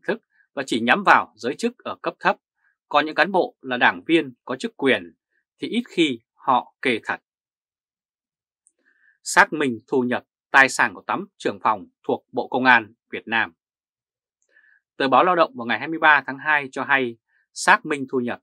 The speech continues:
tài sản của tám trưởng phòng thuộc Bộ Công an. Bản tin cho biết, vào ngày hai mươi ba tháng hai, Thanh tra Bộ Công an công bố quyết định về việc xác minh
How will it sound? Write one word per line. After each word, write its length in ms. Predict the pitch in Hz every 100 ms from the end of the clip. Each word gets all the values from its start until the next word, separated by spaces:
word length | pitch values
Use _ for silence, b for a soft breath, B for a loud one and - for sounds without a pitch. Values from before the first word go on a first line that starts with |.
| _ -
tài 160 | 127 131
sản 340 | 143 120 76 _
của 100 | -
tám 200 | - 147
trưởng 140 | 202 127
phòng 240 | - 113 90 _ -
thuộc 120 | -
Bộ 100 | 104
Công 160 | 147 143
an. 280 | 143 127 113 _ _ _ _
Bản 260 | 143 117 85
tin 140 | 143 131
cho 140 | 127
biết, 240 | 135 196 240 _ _
vào 100 | 139
ngày 80 | 131
hai 80 | 147
mươi 100 | 180
ba 220 | 175 160 151
tháng 120 | 156
hai, 360 | 156 160 139 135 _ _ -
Thanh 220 | 151 131
tra 240 | 143 131
Bộ 120 | 117
Công 160 | - 123
an 240 | 123 113 107
công 220 | - 123 113
bố 160 | 113
quyết 200 | 135 214
định 180 | 139 113 _ _ _ _
về 80 | -
việc 160 | 135 131
xác 280 | - 330 -
minh 260 | 180 170